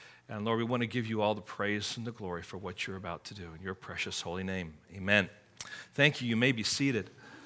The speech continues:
I want to begin by asking you a question. When you were a child, when you were young, and someone asked you the question, "What do you want to be when you grow up?" what did you say?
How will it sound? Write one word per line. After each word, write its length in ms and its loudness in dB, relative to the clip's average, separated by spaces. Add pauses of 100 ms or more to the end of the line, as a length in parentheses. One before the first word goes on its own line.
(920)
I 320 -20
want 120 8
to 20 6
begin 360 10
by 180 12
asking 440 10
you 140 6
a 40 6
question. 600 6 (1040)
When 200 6
you 180 6
were 360 12 (560)
a 80 8
child, 680 12
when 140 6
you 120 6
were 100 12
young, 560 10
and 120 4
someone 360 8
asked 360 10
you 80 4
the 100 2
question, 640 4 (440)
"What 260 8
do 80 -2
you 160 8
want 300 6
to 80 4
be 300 10
when 200 4
you 140 4
grow 320 8
up?" 480 10 (520)
what 180 4
did 180 4
you 100 4
say? 520 10